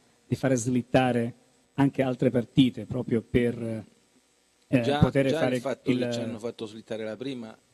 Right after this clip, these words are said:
Speaker 2: eh, eh, cioè, che era poi obli-, d'obbligo, non solo per noi, anche per le squadre che,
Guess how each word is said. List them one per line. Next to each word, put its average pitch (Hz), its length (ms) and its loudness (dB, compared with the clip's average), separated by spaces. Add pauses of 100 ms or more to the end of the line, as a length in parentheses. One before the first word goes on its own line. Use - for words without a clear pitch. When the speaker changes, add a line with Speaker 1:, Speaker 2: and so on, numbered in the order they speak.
(120)
Speaker 2:
eh, 107 380 -10 (140)
eh, 90 420 -16 (420)
cioè, - 160 -14 (100)
che 110 120 -14
era 110 140 -12
poi 110 200 -12
obli-, 101 260 -18 (420)
d'obbligo, 92 680 -20 (280)
non 101 220 -8
solo 98 220 -4
per 95 160 -4
noi, 95 340 -8
anche 98 300 -16 (520)
per 98 180 -12
le 101 80 -10
squadre 107 340 -8
che, 98 100 -14